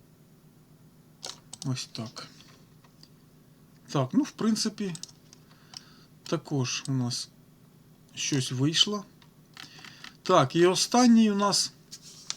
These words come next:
перспектив envelope. Також виділяємо наше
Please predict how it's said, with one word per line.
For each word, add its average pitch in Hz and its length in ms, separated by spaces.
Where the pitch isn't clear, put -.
перспектив 170 680
envelope. 139 560
Також 160 400
виділяємо 143 680
наше 127 480